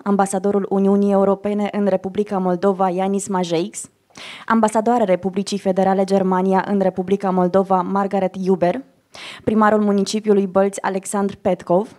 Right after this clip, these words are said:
Vladimir Rusu, șef al Oficiului Teritorial Bălți al Cancelariei de Stat și directorul interimar al Organizației pentru Dezvoltarea Antreprenoriatului,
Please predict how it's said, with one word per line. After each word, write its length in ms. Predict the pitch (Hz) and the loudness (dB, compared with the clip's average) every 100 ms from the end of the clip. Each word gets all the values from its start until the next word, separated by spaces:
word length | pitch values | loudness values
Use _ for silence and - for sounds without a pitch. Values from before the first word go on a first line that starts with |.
| _ _ _ 208 | _ _ _ -4
Vladimir 480 | 196 196 233 220 208 | 0 2 4 2 2
Rusu, 520 | 202 202 180 185 254 269 | 2 2 0 0 -2 -2
șef 300 | - 220 202 | 0 0 2
al 80 | |
Oficiului 480 | 185 185 196 202 185 | 2 0 -4 -2 -2
Teritorial 580 | 185 180 175 185 185 180 | -2 -2 0 0 2 0
Bălți 400 | 170 185 185 - | 0 0 0 -4
al 120 | 185 | -6
Cancelariei 580 | 185 190 190 190 208 214 | -2 -2 0 0 0 0
de 100 | 196 | 0
Stat 380 | 190 - 185 - | 0 0 -2 -2
și 200 | - 254 | -6 -2
directorul 560 | 226 247 247 262 254 | 0 0 0 0 2
interimar 580 | 247 208 190 180 180 190 - | 2 0 0 2 2 2 2
al 160 | 196 | 0
Organizației 680 | 190 180 175 170 190 190 190 | 0 -2 -2 0 -2 -2 -6
pentru 300 | - 233 254 | -4 -2 -2
Dezvoltarea 600 | 202 175 180 175 185 175 - | -4 -2 0 0 -2 -4 -4
Antreprenoriatului, 1040 | 185 185 180 170 160 170 226 233 226 | -4 -4 -4 -4 -4 -4 -4 -4 -4